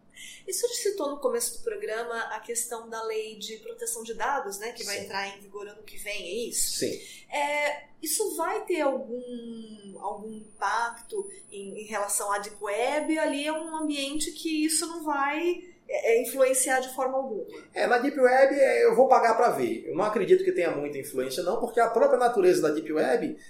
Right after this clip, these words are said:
Speaker 2: é de anonimato. E no anonimato, quem é que eu vou responsabilizar?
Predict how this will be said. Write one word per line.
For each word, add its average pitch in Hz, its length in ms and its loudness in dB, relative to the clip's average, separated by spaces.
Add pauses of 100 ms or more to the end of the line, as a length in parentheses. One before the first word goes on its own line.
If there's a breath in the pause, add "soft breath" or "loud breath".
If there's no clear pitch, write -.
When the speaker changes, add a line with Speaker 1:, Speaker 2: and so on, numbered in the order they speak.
(120 loud breath)
Speaker 2:
é 151 360 6
de 147 120 2
anonimato. 214 720 2
E 302 60 0
no 320 120 0
anonimato, 262 720 4
quem 302 220 4
é 233 60 6
que 220 80 0
eu 185 80 4
vou 160 120 4
responsabilizar? 123 920 -4